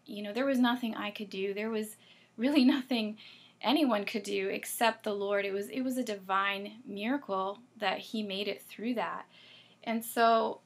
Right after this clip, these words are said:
the enemy is pushed back, and, and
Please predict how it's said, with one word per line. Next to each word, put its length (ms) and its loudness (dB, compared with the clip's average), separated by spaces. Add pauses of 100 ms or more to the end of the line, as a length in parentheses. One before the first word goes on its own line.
the 200 -4
enemy 380 4
is 140 -2
pushed 460 -2
back, 440 2 (520)
and, 520 -4 (100)
and 380 -8